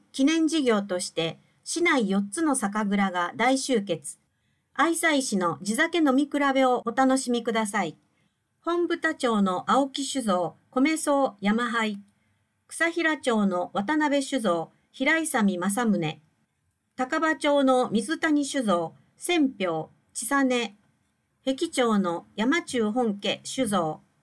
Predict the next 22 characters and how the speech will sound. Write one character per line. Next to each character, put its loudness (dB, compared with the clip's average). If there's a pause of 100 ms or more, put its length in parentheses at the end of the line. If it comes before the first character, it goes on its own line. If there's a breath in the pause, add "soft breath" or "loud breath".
(140)
義 -10
京。 0 (760)
試 -2
飲 4
チ -14
ケ 0
ッ -8
ト 0
制 2
で、 0 (280)
各 0
酒 -4
造 4
の 2
好 -8 (220)
き 0
な 4
お -4
酒 0
の 0
試 -2
飲、 0